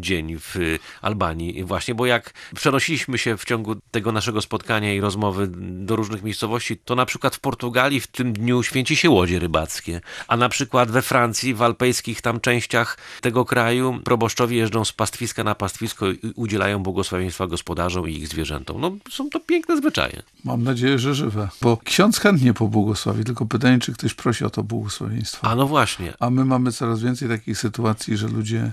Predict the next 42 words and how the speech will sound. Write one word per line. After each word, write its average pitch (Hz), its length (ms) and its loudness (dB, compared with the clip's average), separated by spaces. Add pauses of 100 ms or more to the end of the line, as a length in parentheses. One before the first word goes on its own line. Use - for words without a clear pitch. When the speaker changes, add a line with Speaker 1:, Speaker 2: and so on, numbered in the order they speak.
(120)
Speaker 2:
nauczyli 127 380 4
się - 120 -2
żyć 127 220 0
bez 120 200 4
błogosławieństwa, 110 920 -2
ale 123 100 -2
to - 140 -4
jest - 140 -6
pozorne. 110 540 -4 (140)
Bez 143 180 4
błogosławieństwa 135 640 2
matki 117 400 2
i 107 40 2
ojca 110 260 0
kiedyś 117 380 -6
nikt - 160 -4
sobie, 110 320 0
nikt 120 300 2
nie 120 60 2
poszedł 110 440 -2
na 107 260 4 (140)
nową 113 320 4
drogę 107 300 0
życia, 113 340 -4 (420)
nie 131 60 2
zawierał 117 380 2
małżeństwa. 110 480 -2
Wszystkim - 320 -2
bardzo 117 260 0
mu 120 80 -2
zależało. 113 440 2 (340)
Naszej 123 340 4
nawet 117 340 0
literaturze 113 720 0
klasycznej, 123 680 2
czy - 160 -4
też - 340 -2
na 117 640 2
obrazach 110 500 2
filmowych 120 420 2
widać 123 260 4
było, 113 320 4